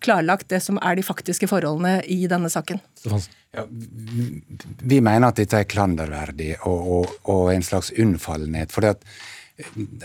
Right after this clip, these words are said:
Speaker 3: her, det danner seg et mønster, det er det på en måte et slags nytt, eh, fenomen. Vi har blitt enige med N R K at jeg ikke skal si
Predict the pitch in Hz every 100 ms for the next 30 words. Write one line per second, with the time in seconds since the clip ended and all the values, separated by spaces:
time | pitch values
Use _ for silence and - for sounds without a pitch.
0 | - 143 123 110 101 104 107 113 110 113
1 | 123 113 95 104 113 90 - 87 101 107
2 | 110 - - 95 95 104 110 - 92 -
3 | 107 104 - - 90 80 - 92 90 110
4 | 135 127 - - - - 104 104 98 107
5 | 113 107 104 95 92 101 98 90 90 -
6 | 101 90 - 107